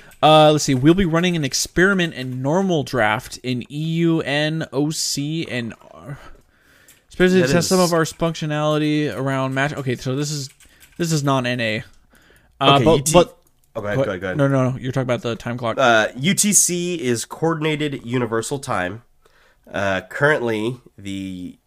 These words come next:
Speaker 2: P S T time is three fifty-seven, which means the U T C is ten fifty-seven.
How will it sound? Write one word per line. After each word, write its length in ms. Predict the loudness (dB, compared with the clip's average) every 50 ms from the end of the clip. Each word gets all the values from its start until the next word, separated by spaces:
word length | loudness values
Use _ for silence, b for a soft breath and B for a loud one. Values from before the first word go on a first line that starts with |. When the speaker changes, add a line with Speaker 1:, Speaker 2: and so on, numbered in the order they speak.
| _ _ _
Speaker 2:
P 180 | -6 -2 -2 0
S 140 | 0 -2 -4
T 160 | -4 -6 -6
time 280 | -4 -4 -4 -4 -4
is 120 | -6 -8 -10
three 240 | -12 -12 -12 -10 -10
fifty-seven, 800 | -10 -10 -10 -10 -8 -6 -4 -4 -4 -4 -4 -6 -6 -8 -10
which 280 | -12 -14 -14 -14 -12 -10
means 220 | -10 -10 -10 -10
the 100 | -12 -12
U 100 | -10 -10
T 160 | -10 -12 -12
C 180 | -12 -10 -10 -8
is 160 | -8 -8 -10 -12
ten 300 | -10 -10 -10 -10 -10 -12
fifty-seven. 640 | -14 -18 -18 -14 -12 -12 -12 -12 -12 -14 -18